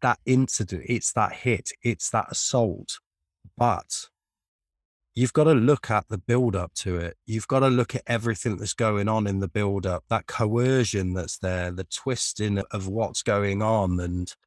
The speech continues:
after the incident itself, the more coercion and the more controlling that's going on there by laying the blame at the feet of the victim. Well, but if you hadn't have done that,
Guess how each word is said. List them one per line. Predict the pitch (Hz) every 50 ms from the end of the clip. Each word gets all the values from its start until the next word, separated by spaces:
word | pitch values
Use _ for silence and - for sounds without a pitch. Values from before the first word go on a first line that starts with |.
| _ -
after | 120 120 117 - - - 120
the | 107 104 104 110
incident | 120 120 104 - - 110 107 107 104 95
itself, | - 104 90 - - - 131 127 123 104 85 - - -
the | - 117
more | 107 110 113 117 120 123 139 131
coercion | - - 123 110 101 95 92 90 92 92 - 98 92 90 90 90 90 -
and | 107 101 101 104
the | 101
more | 104 110 123 139 156 151
controlling | - - 120 110 98 - 107 104 98 95 92 95 95
that's | 90 -
going | - - 95 95 92 92 95
on | 92 90 92 92
there | 92 92 92 92
by | 82 101 101 101
laying | 107 101 104 104 107 110 107 107 107 104
the | 101 - - _
blame | - 107 104 110 110 107 104
at | 107 - -
the | 104
feet | - - 117 107 98 -
of | 107 98
the | 101
victim. | 101 127 131 - - - - 104
Well, | 123 131 127
but | - 120
if | 131 127 - -
you | 127 131 135
hadn't | 131 131 131 - -
have | - 113 -
done | - 131 143 151 117
that, | 92 90 82 101 123 123